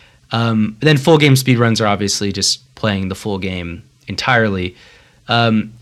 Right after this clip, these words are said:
and every single speedrun, when it's uploaded, is basically verified by a body of official speedrun verifiers on speedrun dot com. So if I were to submit my speedrun, if I were to be streaming on Twitch and I beat Zelda Ocarina of Time at any percent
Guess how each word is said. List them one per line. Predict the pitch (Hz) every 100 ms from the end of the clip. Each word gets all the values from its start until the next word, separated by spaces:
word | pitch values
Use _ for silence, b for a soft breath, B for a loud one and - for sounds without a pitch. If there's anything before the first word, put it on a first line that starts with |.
| -
and | 160 147 - _ _ -
every | 190 190 233
single | 208 - 165 160 143
speedrun, | 127 - 110 123 135 139 135 - _
when | 117 117
it's | 107
uploaded, | 107 113 127 123 127 120
is | 123 104
basically | 147 151 156 127
verified | 104 104 110 110 110 104
by | 104 104
a | 95
body | 95 98 101 104
of | 95 98
official | - 101 -
speedrun | 95 - 98 101 92
verifiers | 92 104 139 143 156 156 - b b b _
on | 117 120 117
speedrun | 113 110 101 95
dot | 87 -
com. | - - - -
So | - 107 104 101 B B B -
if | 139
I | 156
were | 160
to | 160
submit | 139 139 139 120
my | 127
speedrun, | 131 123 117 113 113 110 _ _ _ _ - -
if | 123
I | 120
were | 117
to |
be | 120
streaming | - 117 113 110
on | 104
Twitch | 104 101 - 110
and | 104 101
I |
beat | 98 104 98 b b b b
Zelda | 123 156 147
Ocarina | 139 135 131 127
of | 117
Time | 120 113
at | 110 -
any | 117 110
percent | 110 - 107 104